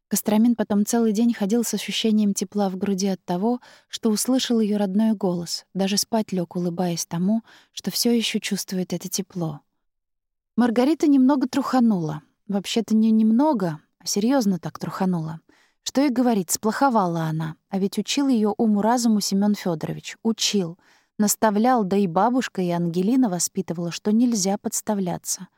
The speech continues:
А она вот. Несколько дней жила в тревожном ожидании, что Костромин узнает и не только порвет с ней всякие отношения, но еще чего доброго и уголовное дело заведет. У Ритули, конечно, есть связи везде,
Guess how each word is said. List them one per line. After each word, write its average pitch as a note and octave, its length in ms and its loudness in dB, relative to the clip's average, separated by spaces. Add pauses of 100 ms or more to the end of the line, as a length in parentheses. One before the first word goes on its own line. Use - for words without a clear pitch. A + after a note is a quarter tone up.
(500)
А F#3+ 200 2
она B3 200 4
вот. E3 340 -6 (640)
Несколько B3 440 2
дней A#3+ 260 4
жила A#3 280 2
в - 60 -8
тревожном G#3+ 500 2
ожидании, G#3+ 460 2
что - 160 -8
Костромин G3+ 520 0
узнает G3+ 580 0
и G#3+ 60 2
не G#3 160 2
только B3 360 0
порвет A3 440 0
с - 100 -4
ней G#3 140 2
всякие F#3+ 480 -2
отношения, G3 720 -2 (320)
но G#3 100 2
еще B3 240 0
чего A#3+ 220 0
доброго A#3+ 520 2
и A#3+ 180 0
уголовное A3 600 2
дело F3+ 320 0
заведет. E3 580 -6 (640)
У A#3 60 4
Ритули, D4 360 2
конечно, B3+ 440 2
есть A#3+ 340 0
связи G#3+ 400 0
везде, F3 480 -2